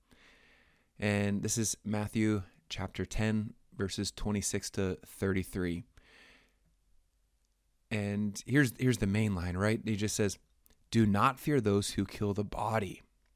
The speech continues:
but cannot kill the soul. Rather, fear him who can destroy both soul and body in hell." And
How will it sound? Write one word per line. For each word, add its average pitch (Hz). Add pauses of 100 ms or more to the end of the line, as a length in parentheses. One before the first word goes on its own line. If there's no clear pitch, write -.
(300)
but -
cannot 110
kill 101
the 98
soul. 110 (640)
Rather, 135 (180)
fear 156
him 131
who 113
can 104
destroy 104
both 101
soul 104 (680)
and 120
body 90 (160)
in 98
hell." - (2000)
And 107